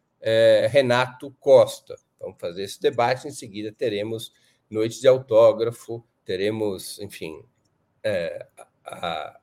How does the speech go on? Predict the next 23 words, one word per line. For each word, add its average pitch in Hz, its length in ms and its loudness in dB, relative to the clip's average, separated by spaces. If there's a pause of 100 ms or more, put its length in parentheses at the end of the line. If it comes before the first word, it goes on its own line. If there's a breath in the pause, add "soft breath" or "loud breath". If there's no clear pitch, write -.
(140)
a 92 60 -14
atividade 107 640 0
propriamente 113 680 0
de 110 100 -4
lançamento 113 760 -2 (300)
do 131 160 -6
livro. 117 260 -2
Então, 139 180 4
eu 151 100 4
queria 156 220 2
convidar 143 440 4
todos 156 240 -2
vocês 147 360 -2
por - 200 -6
esse, 156 440 0
pra 139 160 4
esses 143 420 -4 (320 soft breath)
dois 160 240 6
lançamentos. 160 500 4
Eu 190 100 6
repito, 175 440 0
são - 180 2
momentos 151 920 0